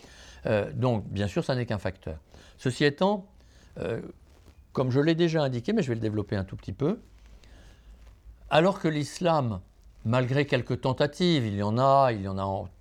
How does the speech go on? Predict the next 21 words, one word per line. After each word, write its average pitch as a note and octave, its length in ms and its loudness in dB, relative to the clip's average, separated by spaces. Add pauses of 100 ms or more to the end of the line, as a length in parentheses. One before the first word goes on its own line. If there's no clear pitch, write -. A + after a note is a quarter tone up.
toujours C3 420 2
eu, D3+ 180 2 (600)
euh, F#2+ 260 0
à F2+ 100 -6
certaines G2+ 360 -4
époques G2 260 -2
plus G2 160 -10
qu'à G2 100 -2
d'autres, E3 260 0
et - 20 2
il G#2+ 80 0
y G#2 40 0
en G#2 120 0
a - 20 4
encore G#2 320 0
aujourd'hui, A2 460 -2 (420)
et G#2+ 300 -4
malgré B2 280 0
quelques B2+ 280 -2
tentatives B2+ 640 -2 (340)
pour D3+ 400 2